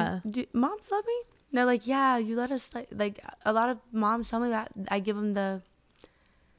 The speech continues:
Speaker 2: like, vibes that you could be a mom and still have fun. And I'm like,
Speaker 1: Yeah.
Speaker 2: "Oh,
Speaker 1: I love it.
Speaker 2: period." But, like, Caleb wants to be, like, the Fresh family.
Speaker 1: <laughs> I love it. That's different.
Speaker 2: And I don't want him on the camera.
Speaker 1: <laughs> Oh, God.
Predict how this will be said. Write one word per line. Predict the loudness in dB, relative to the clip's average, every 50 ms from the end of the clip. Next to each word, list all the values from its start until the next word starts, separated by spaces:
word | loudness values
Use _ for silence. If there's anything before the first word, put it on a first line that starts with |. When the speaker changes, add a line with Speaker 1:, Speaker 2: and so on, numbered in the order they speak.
| _ _ -12 _
Speaker 2:
like, | 0 0 0 2
vibes | 4 6 8 8 6 6
that | 4 0
you | 0 -2
could | 0 2
be | 2 4
a | 4
mom | 4 4 4 4 4 4 2
and | -2 -4
still | -4 -2 -2 -2
have | -2 -2
fun. | -2 -2 -2 -2 -2 -4
And | -4
I'm | 0 2 4
like, | 6 6
Speaker 1:
Yeah. | 6 6 6 6 6 4 4 2 0 -2 -4 _ _ _ _ -20 -20 _ _ _ _ _ _ -16 -6 -4
Speaker 2:
"Oh, |
Speaker 1:
I | 0
love | 2 4 4 4 4
it. | 4 2
Speaker 2:
period." | 2 0 0 -4 -4 -6 -6 -8 -8 -10 _
But, | -4 -2 0
like, | 0 -2 -4 -8 _ _ _ _ -20 -20 _ _ _ _ _ _ _ _ -20 -20 -20 -20 _ _ _ _
Caleb | -4 -2 0 2 2 2 2 2
wants | 0 0 0 -2 -4 -6
to | -4
be, | -2 0 0
like, | 0 0 -2 -4
the | -8 -14
Fresh | -14 -6 -6 -4 -4 -4 -8 -12
family. | -14 -14 -14 -12 -12 -12 -12 -12 -12 -12 -10 -12 -12 -14 -14 -18 _ _ _ _
Speaker 1:
<laughs> | 4 4 4 4 6 2 0 2 4 2 2 2 2
I | 0 2
love | 2 2 2 2 2
it. | 0 0 0 -2 -4 -4
That's | -4 -4 -4 -2
different. | -4 -4 -2 0 -2 0 0 0
Speaker 2:
And | -2 -2
I | -2 -2
don't | -2 -4
want | -4 -4 -4 -4
him | -4 -4
on | -4 -6 -6
the | -8
camera. | -10 -8 -6 -6 -6 -6 -8 -10 -12 -12 -12 -14 -16
Speaker 1:
<laughs> | -16 -18 _ _ 0
Oh, | 6 8 8 8 8 6 4 2 2 2
God. | -4 -4 -4 -4 -4 -4 -4 -4 -6